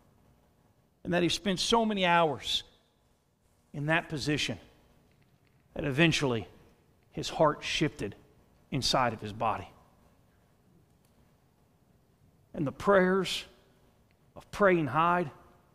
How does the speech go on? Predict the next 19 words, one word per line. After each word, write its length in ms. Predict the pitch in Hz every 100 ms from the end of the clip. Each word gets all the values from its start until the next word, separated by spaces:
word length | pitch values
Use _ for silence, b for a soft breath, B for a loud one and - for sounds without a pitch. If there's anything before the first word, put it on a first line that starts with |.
| _ _ _ _ _ _ _ _ _ _ -
didn't 340 | 143 196 165 151
just 280 | 180 170
shift 380 | - - 185 -
his 280 | - 180 180
heart, 320 | - 175 160
but 100 | 147
it 80 | 131
shifted 420 | - - 170 143
the 100 | -
heart 200 | - 135
of 100 | 113
God. 280 | 110 104 95 - - _ _ _ - - _ - - _ _ _ - _ _ _ _ _ _ _ _ _ _ _ _ _ _ _ _
And 140 | 170 139
men 220 | 180 202
repented, 640 | 160 147 190 196 123 117 - - _ _ _ _ _ _ _ _ _ _
and 100 | 175
families 520 | - 214 208 202 151
were 100 | 160
reached, 580 | 147 190 196 - - -